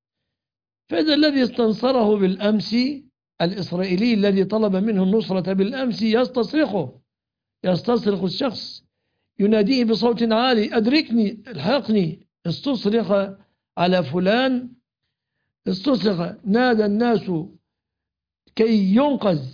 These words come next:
بصوت عال، استصرخ عبد الله بن عمر على زوجته صفية بنت عبيد،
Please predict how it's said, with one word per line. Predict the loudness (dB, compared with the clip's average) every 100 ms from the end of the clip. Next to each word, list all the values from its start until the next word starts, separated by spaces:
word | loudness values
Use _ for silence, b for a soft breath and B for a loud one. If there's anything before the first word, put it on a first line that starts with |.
| -18 _
بصوت | -12 -2 0 0
عال، | 0 2 0 0 -4 -8 -12 -16
استصرخ | -6 -4 -2 -4 -2
عبد | -2 -2 -4 -6 -4 -2
الله | 0 0
بن | 0
عمر | 0 0 0
على | 0 -2 -4 -4
زوجته | -4 -2 -2 -4
صفية | -10 -10 -6 -4
بنت | -2 -2 -2
عبيد، | 0 0 -2 -4